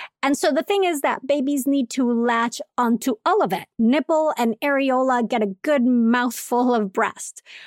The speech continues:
Most babies can generally breastfeed on flat nipples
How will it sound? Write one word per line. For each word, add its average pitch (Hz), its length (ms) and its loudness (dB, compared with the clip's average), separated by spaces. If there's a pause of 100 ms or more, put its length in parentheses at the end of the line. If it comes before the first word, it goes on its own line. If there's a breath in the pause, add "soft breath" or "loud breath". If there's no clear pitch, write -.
(260 loud breath)
Most 330 520 2
babies 190 480 0
can 254 260 -2
generally 240 580 0
breastfeed 226 720 -2
on 220 180 0
flat 349 380 -2
nipples 202 500 0